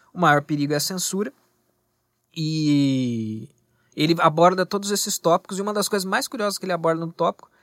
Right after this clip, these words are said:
é uma série de palestras que ele fez em universidades americanas em que ele se auto-intitula a bicha má.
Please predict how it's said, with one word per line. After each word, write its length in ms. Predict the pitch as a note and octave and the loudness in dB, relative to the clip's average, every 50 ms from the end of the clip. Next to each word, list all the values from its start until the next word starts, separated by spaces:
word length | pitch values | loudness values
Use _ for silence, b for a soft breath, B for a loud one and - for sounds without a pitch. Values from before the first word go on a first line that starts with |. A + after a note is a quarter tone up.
| b b b b b | b b b b b
é 180 | - - E3 F3+ | 0 2 2 2
uma 220 | F#3+ F#3+ G3 F3+ | 2 2 0 0
série 360 | F3 - - G3+ G3+ A3 A#3+ | 0 0 2 2 2 2 0
de 100 | G#3 G#3 | -4 -6
palestras 520 | - - G#3 F3+ E3+ E3+ E3+ - - D#3+ - | 0 2 4 4 4 4 2 0 -2 -6 -8
que 80 | - | -8
ele 80 | D#3+ D#3+ | -8 -8
fez 220 | - - D#3+ D3+ | -8 -8 -8 -8
em 40 | D#3+ | -8
universidades 440 | D3+ D3+ D#3 D3+ - - D3+ D3 D3+ | -8 -6 -6 -4 -2 -2 -2 -2 -4
americanas 580 | D3 D3 D#3 D#3+ D3 - E3+ F3 F#3 G3 F#3+ | -6 -6 -6 -6 -6 -4 -4 -4 -4 -4 -6
em 100 | G3 F#3+ | -8 -8
que 120 | F3 - F#3+ | -6 -4 -6
ele 100 | F#3 F#3 | -4 -4
se 300 | - - - F3+ F3+ F3 _ _ - | -6 -6 -6 -6 -8 -10 _ _ 0
auto-intitula 960 | D#3 E3 F#3 F3+ - G3+ F#3+ - - F3 D#3+ _ - F#3 F#3+ G3+ G3+ G3+ G3 b b b b b b b b - | 2 2 2 0 -4 -8 -8 -8 -10 -10 -10 _ -2 0 2 2 0 -2 -4 b b b b b b b b 0
a 140 | - D3 | 0 2
bicha 380 | D3 D3+ F3+ A3 - - A#3+ F#3 | 2 2 2 0 2 2 2 2
má. 280 | D#3 C#3 C3 B2+ - | 4 4 2 2 0